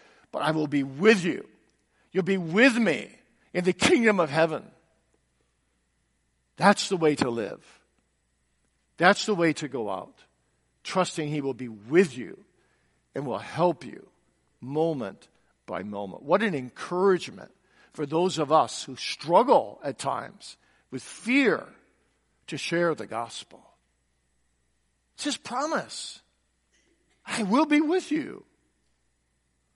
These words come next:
You say, "But I don't have all the right words to say." Oh, that, that could well be.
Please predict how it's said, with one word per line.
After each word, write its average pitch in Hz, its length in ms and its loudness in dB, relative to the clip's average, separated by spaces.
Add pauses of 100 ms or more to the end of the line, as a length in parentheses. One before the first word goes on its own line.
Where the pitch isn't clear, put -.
(200)
You 196 80 -12
say, 294 120 -8
"But 311 160 0
I 311 100 2
don't 359 200 -6
have 247 280 -4
all 240 200 -2
the 220 100 -2
right 220 260 -4
words 214 500 -4
to - 80 -12
say." - 140 -12 (100)
Oh, 214 360 0
that, 165 300 -4
that 180 180 0
could 143 120 -12
well 113 180 -8
be. - 260 -18